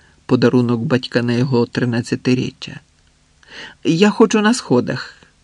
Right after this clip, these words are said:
У вас такі класні сходи». Іван фотографував її весь день.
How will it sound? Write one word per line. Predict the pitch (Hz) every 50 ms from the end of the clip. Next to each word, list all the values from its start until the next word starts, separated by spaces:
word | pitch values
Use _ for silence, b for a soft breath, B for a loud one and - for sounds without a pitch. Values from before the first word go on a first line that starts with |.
| _ _ _ _ -
У | -
вас | 139 151 151 -
такі | 165 143 - 175 147
класні | - - - 143 139 143 147 - - 131 131
сходи». | - - - - 185 247 165 - - - _ _ _ _ _ _ _ _ _ _ _ _ _ _ _ _ _ _ _ _ _ _ _ _ _ _ - _ _ _ _ _ _ _ _ _ _ -
Іван | - 151 135 147 185 226 269 254 - - _ _ _
фотографував | - - 131 - 147 147 151 143 139 - - 139 139 160 170 190 202
її | 180 175 175 165 156 170 170 175 185 - -
весь | 143 135 147 156 143 143
день. | 143 - - 143 -